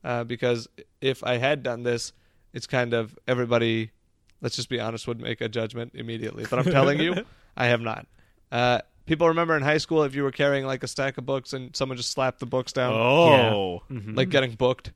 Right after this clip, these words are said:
Speaker 2: Yeah.
Speaker 1: I would love to do that routinely to, like,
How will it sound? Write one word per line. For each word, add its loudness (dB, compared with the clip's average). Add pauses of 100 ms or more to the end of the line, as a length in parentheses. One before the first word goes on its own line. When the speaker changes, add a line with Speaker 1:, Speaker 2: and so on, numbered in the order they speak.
(160)
Speaker 2:
Yeah. 0 (640)
Speaker 1:
I 2
would -2
love 0
to -6
do -2
that 2 (680)
routinely -4
to, -8
like, -6